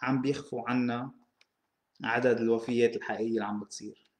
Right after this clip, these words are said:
أنا ما بدي أشيل، أنا الأشخاص اللي بعرفهم، مش عم بحكي على الفيسبوك، اللي بعرفهم أنا بالحياة العادية، تنقول ألف شخص التقيت فيهم بحياتي. يمكن هو العدد أقل، بس خلينا نقول ألف. أنا شخصيا بعرف ثلاثة منهم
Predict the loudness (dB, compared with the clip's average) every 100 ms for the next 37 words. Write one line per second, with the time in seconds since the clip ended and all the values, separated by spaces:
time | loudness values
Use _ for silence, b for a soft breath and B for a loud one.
0 | _ 4 6 8 8 8 6 4 2 -4
1 | -2 2 2 0 0 -2 -2 -2 0 2
2 | 4 6 4 4 2 -2 -2 -6 -6 -2
3 | 2 2 0 -4 -4 -2 0 0 -4 -4
4 | -10 -8 0 2 4 2 -2 0 0 -2
5 | -2 -2 -2 -2 -2 -2 -8 -10 -12 b
6 | b b b b b _ 8 8 8 4
7 | 8 8 8 2 -12 -18 -6 -6 -6 -14
8 | -16 -18 -18 -2 2 2 2 0 2 0
9 | 0 0 0 -6 _ _ _ _ 0 2
10 | 4 4 6 6 6 6 6 4 2 -2
11 | 2 2 2 0 -2 -2 -4 -6 -12 _
12 | _ _ _ _ 6 6 6 2 0 2
13 | 4 8 8 8 4 4 6 6 6 4
14 | 4 0 -4